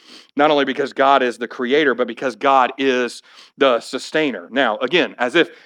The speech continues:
having all authority over all creation wasn't enough, now notice the psalmist teaches us that the church that,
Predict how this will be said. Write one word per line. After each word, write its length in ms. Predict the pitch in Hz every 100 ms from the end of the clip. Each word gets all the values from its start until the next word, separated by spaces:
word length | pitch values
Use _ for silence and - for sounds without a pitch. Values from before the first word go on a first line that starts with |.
| _
having 360 | 160 170 143 127
all 400 | 143 156 151 127
authority 440 | 123 160 147 135
over 300 | 139 151 135
all 220 | 135 147 139
creation 520 | - 131 151 147 120
wasn't 260 | 131 117
enough, 300 | 110 170 143
now 140 | 131 139
notice 240 | 143 135
the 60 | 131
psalmist 340 | - 143 127
teaches 360 | - 196 147 120
us 240 | 117 123 - - _
that 120 | -
the 80 | 135
church 340 | - 175 190 -
that, 160 | 127